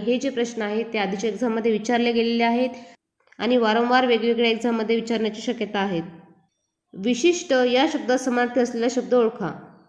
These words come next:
वेगळे, वैकल्पिक, खास की परिशिष्ट? तर विशिष्ट, विशिष्टसाठी समानार्थी शब्द जो आहे तो आहे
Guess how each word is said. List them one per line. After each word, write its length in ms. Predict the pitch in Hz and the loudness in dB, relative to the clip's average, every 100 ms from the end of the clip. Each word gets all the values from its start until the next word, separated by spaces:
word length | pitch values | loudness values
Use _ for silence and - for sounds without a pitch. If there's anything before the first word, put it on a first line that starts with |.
| _ | _
वेगळे, 760 | 180 240 208 233 226 240 233 - | 2 4 6 6 6 2 -4 -8
वैकल्पिक, 840 | 190 220 226 269 269 254 240 233 - - | -2 0 0 -2 -2 -2 -4 -4 -12 -14
खास 420 | - 233 226 233 - | -2 2 2 0 -6
की 80 | 262 - | -4 0
परिशिष्ट? 540 | 254 254 226 - - 135 - - _ _ _ _ 247 | 0 0 -2 -4 -8 -10 -12 -20 _ _ _ _ 0
तर 100 | 240 | 2
विशिष्ट, 560 | 254 254 359 381 - 220 - - | 2 4 4 4 0 -2 -4 -8
विशिष्टसाठी 680 | 233 330 330 370 349 294 | -2 0 0 0 0 0
समानार्थी 320 | 320 269 262 277 | 0 0 0 -2
शब्द 200 | 247 240 | -2 -2
जो 160 | 226 | -2
आहे 160 | 233 262 | 0 0
तो 120 | 254 | 0
आहे 180 | 240 | -2